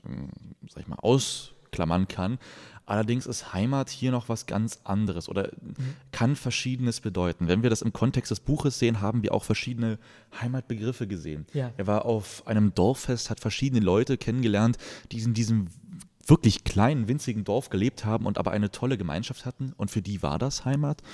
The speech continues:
Speaker 1: Und er ist, äh, in irgendwelche Regionen gefahren, die dichter besiedelt waren, wo es auch wildeste Abenteuer gab und da war das für die Leute auch Heimat.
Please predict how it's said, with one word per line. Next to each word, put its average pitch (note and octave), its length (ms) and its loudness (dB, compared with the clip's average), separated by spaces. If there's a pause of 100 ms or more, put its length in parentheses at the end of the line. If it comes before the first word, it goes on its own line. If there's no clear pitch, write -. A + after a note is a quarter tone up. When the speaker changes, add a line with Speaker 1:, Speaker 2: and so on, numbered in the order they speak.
(400)
Speaker 1:
Und C3 180 2
er A#2 180 0
ist, - 280 0
äh, A#2 220 4
in B2+ 200 0
irgendwelche B2+ 560 4
Regionen A2 440 2
gefahren, A#2+ 500 -2 (100)
die G#2 140 -6
dichter B2+ 240 2
besiedelt G2+ 500 -2
waren, G#2+ 220 0 (340)
wo A#2 80 0
es A#2 140 -4
auch A#2 180 -2 (160)
wildeste C#3+ 640 2
Abenteuer A2 600 0
gab F#2 280 -4
und G2+ 100 -2
da G2 100 2
war G#2+ 120 2
das A2 120 0
für - 120 -4
die G#2+ 60 -4
Leute G2 300 -4
auch C#3 280 4
Heimat. F#2+ 360 2